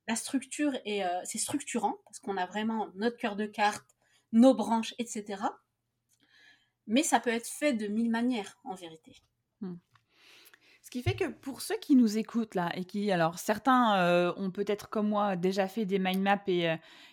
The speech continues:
Speaker 2: et vont se lancer dans le, de faire des mind maps de lecture, parce que bon là ça c'est
Speaker 1: Mhm.
Speaker 2: quelque chose que moi je voudrais essayer parce que c'est vrai que, hum, prendre conscience de parfois des livres techniques, il,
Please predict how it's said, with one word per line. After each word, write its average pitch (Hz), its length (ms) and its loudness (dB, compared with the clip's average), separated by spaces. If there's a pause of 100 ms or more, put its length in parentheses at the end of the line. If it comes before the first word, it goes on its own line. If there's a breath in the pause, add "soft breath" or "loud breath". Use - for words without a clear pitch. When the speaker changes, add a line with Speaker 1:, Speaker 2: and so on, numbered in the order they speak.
Speaker 2:
et 185 100 0
vont 185 140 2
se 190 160 -2
lancer 196 460 0
dans 180 160 -2
le, 156 580 -4
de 147 80 -10
faire 175 220 -2
des 160 80 -2
mind 165 320 -2
maps 175 300 -6
de 147 140 -4
lecture, 175 500 -2
parce - 160 -14
que 175 100 -12
bon 160 260 -10
là 175 100 -8
ça - 160 -20
c'est 180 300 -12
Speaker 1:
Mhm. 240 140 -4
Speaker 2:
quelque 175 200 -8
chose 190 220 -10
que - 140 -8
moi 185 140 -6
je 190 100 -6
voudrais 180 260 -4
essayer 190 340 -4
parce 214 220 -2
que 185 160 -4 (420 loud breath)
c'est - 140 -2
vrai 233 160 4
que, 226 120 0
hum, 180 360 2 (920)
prendre 269 300 6
conscience 269 480 2
de 208 420 0
parfois 214 300 -2
des 214 140 2
livres 226 240 2
techniques, 220 480 -2
il, 202 100 -12